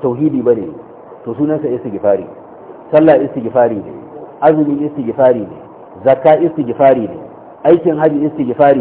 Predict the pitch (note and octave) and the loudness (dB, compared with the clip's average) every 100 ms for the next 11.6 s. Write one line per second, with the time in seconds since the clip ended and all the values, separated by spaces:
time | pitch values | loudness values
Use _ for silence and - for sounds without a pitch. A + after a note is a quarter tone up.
0 | G2 E2+ - - - - E3 E3+ D#3+ D#3 | -2 -10 -18 -20 -20 0 2 4 2 0
1 | E3 D#3+ C#3 D3 D3+ C3+ A#2 C#3+ C#3+ A2+ | -2 -2 -4 -6 -6 -8 0 2 2 0
2 | F2+ D#2+ - - - - F3 D#3+ C#3+ D3 | -10 -14 -20 -20 -14 -6 0 2 2 2
3 | E3+ D#3 D3 D#3 D#3 C3 A#2 C#3+ C3+ G#2+ | 4 4 4 -2 -4 -4 0 2 2 -2
4 | F2+ D2 - - - D3+ E3+ E3+ D3 D#3 | -8 -16 -20 -20 0 4 6 6 4 4
5 | E3+ D3+ D#3+ D#3 C3 B2+ C#3 C3+ A2 F#2 | 4 4 2 -4 -4 2 4 4 2 -6
6 | - - - - E3+ F#3 D#3 D#3 D#3 D#3+ | -14 -20 -18 0 2 4 2 2 2 4
7 | E3 D3+ E3 D#3+ B2+ A2+ B2+ A#2 F#2 E2 | 4 4 2 -2 -4 2 2 2 -4 -14
8 | - - - A2 G3 G#3 G#3 G3+ G3 G3 | -18 -20 -14 -2 2 4 4 2 0 0
9 | F#3+ D3 C#3 C#3+ D#3 D#3 D#3 D3 C3 C#3 | 0 -2 -2 -2 2 4 4 2 0 0
10 | A#2 - D3+ E3+ A#2 - - - - - | -2 2 4 4 2 -6 -16 -20 -14 -8
11 | D#3+ D3+ A2+ A2 G#2 F#2+ | -6 -6 -6 0 2 0